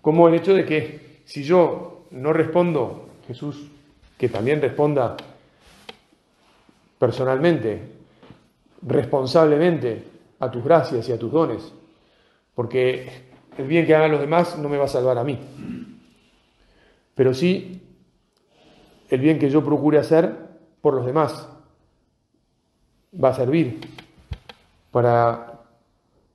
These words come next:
que me abras las puertas del cielo y para que los demás también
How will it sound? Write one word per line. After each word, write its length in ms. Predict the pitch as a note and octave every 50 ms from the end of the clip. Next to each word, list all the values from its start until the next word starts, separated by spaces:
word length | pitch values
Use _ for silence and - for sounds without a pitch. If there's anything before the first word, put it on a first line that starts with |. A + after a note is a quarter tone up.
| _ _ _ _ _ _ _ _ - - - _ _ -
que 80 | B2+
me 120 | A#2+ B2+ C#3
abras 360 | C#3+ D3 C#3 C3+ C3+ - -
las 140 | B2+ A2+ -
puertas 580 | - D3 C#3+ C3+ - C#3 B2 A#2 - - A#2
del 120 | A#2+ A#2 A2+
cielo 420 | - F#3 F3 D#3 C3+ C3 C#3 - - - - - - - _ _ _ _ _
y 80 | - C3+
para 280 | A2+ B2+ B2 B2+ B2+
que 280 | A#2 B2 B2+ C3+ B2 - - -
los 120 | D3 C#3+ B2+
demás 280 | C3 C3 D3+ D#3 D3+
también 580 | - D3+ C3+ C3+ C#3 D3 D3 D3 D3 - - -